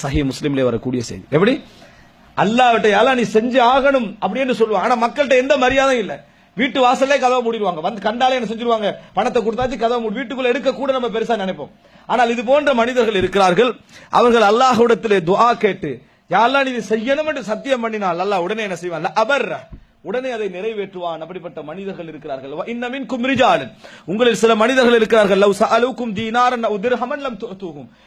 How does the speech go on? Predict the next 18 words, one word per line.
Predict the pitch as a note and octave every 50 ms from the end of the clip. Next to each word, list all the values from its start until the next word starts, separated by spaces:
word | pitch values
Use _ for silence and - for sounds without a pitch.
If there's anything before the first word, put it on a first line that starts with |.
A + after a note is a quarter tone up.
| _ - D#3
தீனாரையோ | G#3 B3+ B3+ C4 B3 B3 B3 B3+ B3 A#3+ G3+ F3+
திர்ஹத்தையோ | G#3+ A#3 A#3 A#3+ A#3 B3 C4 C4 B3+ A#3
உங்களிடத்திலே | A3 A3+ A3+ A3+ A3 A3 G3+ F#3+ G3 G#3
கேட்டால் | A#3 B3 - C#4+ C#4+ C#4 B3+
நீங்கள் | A#3+ G#3+ G3 F#3+
கொடுக்க | A3+ C4 D4 B3 C#4+
மாட்டீர்கள். | C4+ B3+ A3+ F#3 G#3 F#3+ E3 D#3 A2+ - - - - _ _ - D3+
"வல்லாஹி | F#3 G#3 G#3+ A3 A#3 B3 A#3+ A3+ G#3 A3 A3
லவ் | A#3 A3+ G#3 F#3+ G3+
சஅலுல்லாஹல் | A3+ A3 - A3+ A3+ A3 G#3+ G#3+ A3+ A#3+ A#3 A3 G3+ A3 G3 F3 -
ஜன்னத | B3+ C4+ C#4 C#4 C#4 C4+ C4+ C4+ A#3+
லஅதாஹு", | G3+ E3+ E3+ E3+ D#3+ C3 A#2 A2 A#2 G#2+ G#2+ - - - - - F#3
அல்லாஹ்விடத்தில் | A#3 B3 B3+ B3 A#3 A3 G#3+ G3+ G3 G3+ - F#3+ F3 - -
சொர்க்கத்தை | F#3+ G3 F#3+ A3+ A3+ A3+ A#3 A3+ A3+ -
கேட்டாலும் | A3+ A3+ A3+ A#3 A3+ A#3+ C4 A#3+ G#3+
அல்லாஹ் | F#3 F#3 F3+ E3 D#3
அவர்களுக்கு | D3 C#3+ C3+ C3 A#2 B2+
கொடுப்பான். | A2 A2+ G#2+ G2 - F2 D#2+ -